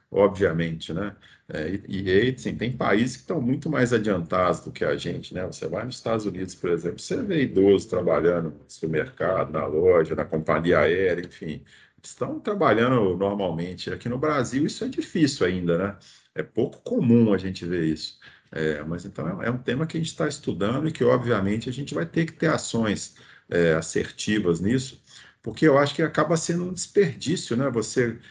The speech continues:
é, um profissional sair da empresa aos sessenta anos, já com uma bagagem de conhecimento acumulada, é, com uma experiência vastíssima, que pode, junto com essa turma nova que tá entrando, ter uma mistura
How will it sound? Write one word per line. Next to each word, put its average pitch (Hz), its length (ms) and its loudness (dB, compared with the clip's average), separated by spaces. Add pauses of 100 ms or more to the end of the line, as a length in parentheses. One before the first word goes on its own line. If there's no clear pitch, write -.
(200)
é, 90 360 2
um 95 100 -4
profissional 101 600 -2
sair 98 300 4
da 95 100 4
empresa 95 320 2
aos 92 140 -2
sessenta 92 500 -2
anos, 107 320 0
já 101 160 0
com - 140 -8
uma 92 120 0
bagagem 87 540 4
de - 60 -20
conhecimento 92 640 -2
acumulada, 90 800 0 (380)
é, 80 300 2
com - 120 -6
uma 98 80 2
experiência 98 720 2
vastíssima, 98 960 0 (260)
que - 140 -2
pode, 101 640 4
junto - 480 -10
com 120 100 -6
essa 113 220 -4
turma 107 320 -2
nova 95 380 2
que - 100 -12
tá 98 160 0
entrando, 95 680 0 (800)
ter 95 120 4
uma 113 240 4
mistura 104 800 2